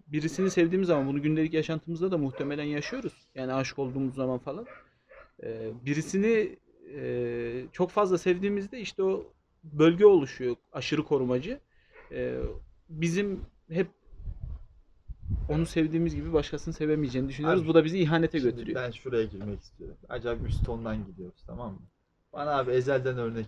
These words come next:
Speaker 2: verin ya. Böyle bir dramadan örnek verin yani. Ömerci misin yoksa diğer adamın ismi neydi lan?
Speaker 1: Hmm, Cengiz.
Speaker 2: Cengizci misin abi sen?
Speaker 1: Ya
Speaker 2: Kimi
Speaker 1: burada,
Speaker 2: seçtin?
Speaker 1: burada şimdi şöyle bir şey var.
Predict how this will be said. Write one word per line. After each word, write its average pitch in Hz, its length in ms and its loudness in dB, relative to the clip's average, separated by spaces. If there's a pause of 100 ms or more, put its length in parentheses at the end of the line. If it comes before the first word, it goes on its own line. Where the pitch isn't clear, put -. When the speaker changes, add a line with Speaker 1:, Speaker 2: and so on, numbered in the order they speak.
(120)
Speaker 2:
verin 95 260 -10
ya. 107 80 -12 (680)
Böyle 135 260 0
bir 127 140 -4
dramadan 139 460 0
örnek 127 420 -4
verin 98 280 -4
yani. 95 140 -12 (140)
Ömerci 135 420 -2
misin 156 340 -4
yoksa 135 520 -6
diğer 113 140 -6
adamın 127 260 -6
ismi 131 260 -14
neydi 110 160 -10
lan? 104 160 -12 (280)
Speaker 1:
Hmm, 139 440 -6
Cengiz. 131 580 -2 (180)
Speaker 2:
Cengizci 135 540 -2
misin 127 240 -8
abi 110 220 -6
sen? 107 200 -16 (600)
Speaker 1:
Ya 131 140 6
Speaker 2:
Kimi 156 120 8
Speaker 1:
burada, 160 360 8
Speaker 2:
seçtin? - 280 -10
Speaker 1:
burada 160 180 4
şimdi 165 200 0
şöyle 156 280 4
bir 151 80 -4
şey 135 220 -2
var. - 240 -4